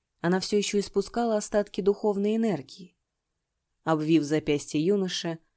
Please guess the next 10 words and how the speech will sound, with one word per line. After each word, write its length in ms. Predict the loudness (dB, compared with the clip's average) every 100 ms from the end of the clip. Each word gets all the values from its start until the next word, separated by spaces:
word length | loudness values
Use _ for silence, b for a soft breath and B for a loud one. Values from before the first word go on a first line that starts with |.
| _ _
она 240 | -4 0 0
тут 160 | 0
же 120 | -2 -4
слилась 440 | 0 2 2 -2
с 80 | -4
его 220 | -2 0
меридианами, 760 | 0 -4 -2 -2 0 -2 -2
словно 460 | -4 0 0 2 0
упрямый 400 | 0 0 0 0
защитник. 840 | -2 -4 -4 -6 -8 -14 -14 _